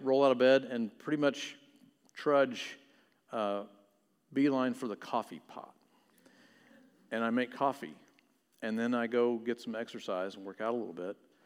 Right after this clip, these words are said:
because, um, I don't think anybody wants to talk to me before coffee or before I wake up. Even God doesn't want to talk to me yet.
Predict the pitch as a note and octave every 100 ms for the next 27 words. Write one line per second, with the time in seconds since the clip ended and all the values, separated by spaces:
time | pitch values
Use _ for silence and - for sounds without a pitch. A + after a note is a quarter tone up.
0 | _ _ _ _ _ - A#2+ A#2 A2 -
1 | - A#2 A2 G#2 G2 - A#2 D3 F3+ B2
2 | - _ - C3 B2 C#3+ C3+ A2 G#2 -
3 | - G#2+ G#2 A2 A2 G#2 - C#3 C#3+ C3
4 | A2 G#2 A2 A2 G#2 G2 A2+ G#2 G2+ F2+
5 | F#2+ G#2 G2+ F2+ - - _ _ _ _
6 | _ _ _ _ _ _ _ B2 A#2+ G2+
7 | A#2+ A2+ G2+ G2 G2+ F2+ D#2+ E2+ - D#2+
8 | D2+